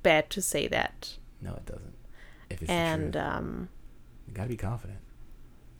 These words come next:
Speaker 1: Yeah, who knows? I mean, it's not up to me to judge that, but I th-, I think, yeah. I, it sounds, now that I'm saying it, it sounds really bad, but I also think, which sounds a little better probably,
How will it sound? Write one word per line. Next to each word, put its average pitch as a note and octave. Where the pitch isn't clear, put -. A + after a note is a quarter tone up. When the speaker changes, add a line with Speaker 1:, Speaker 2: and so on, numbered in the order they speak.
Speaker 1:
Yeah, C4
who A#3+
knows? -
I G3+
mean, G3
it's F#3+
not E3
up -
to G3+
me E3+
to G3+
judge -
that, -
but D#3+
I E3
th-, -
I G3
think, A3+
yeah. -
I, G3
it A3
sounds, G#3+
now A#3
that G#3
I'm F3+
saying F#3
it, D#3+
it D3+
sounds F3+
really E3+
bad, -
but F2+
I G#3+
also A#3
think, A#3
which G#3
sounds F#3
a G3
little F3+
better -
probably, D#3+